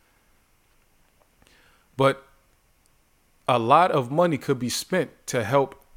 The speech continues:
put schools back in every neighborhood so kids don't have to go to schools in neighborhoods where there's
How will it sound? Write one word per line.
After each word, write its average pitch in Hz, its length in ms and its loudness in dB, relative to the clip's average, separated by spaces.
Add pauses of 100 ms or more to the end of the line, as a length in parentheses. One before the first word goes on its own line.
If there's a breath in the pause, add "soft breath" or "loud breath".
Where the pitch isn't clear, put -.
(100)
put - 380 -2
schools 165 560 0
back 127 320 0
in 123 140 -2
every 147 220 0
neighborhood 127 440 0
so 113 140 -4
kids 139 300 -2
don't 139 200 -2
have 151 160 2
to 143 80 -6
go 143 180 2
to 135 60 -2
schools 151 360 -2
in 139 100 -2
neighborhoods 143 420 2
where 135 160 0
there's 120 160 -2